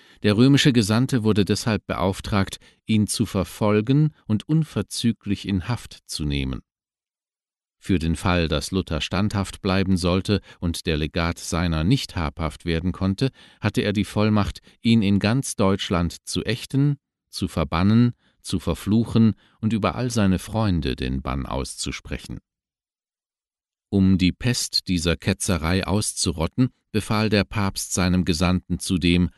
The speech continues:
all jene zu exkommunizieren,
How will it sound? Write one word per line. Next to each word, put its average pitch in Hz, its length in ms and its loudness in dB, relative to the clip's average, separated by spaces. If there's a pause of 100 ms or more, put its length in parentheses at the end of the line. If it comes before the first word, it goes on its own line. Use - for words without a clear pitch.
(140)
all 107 280 -2
jene 104 400 2
zu - 200 -4
exkommunizieren, 87 1200 0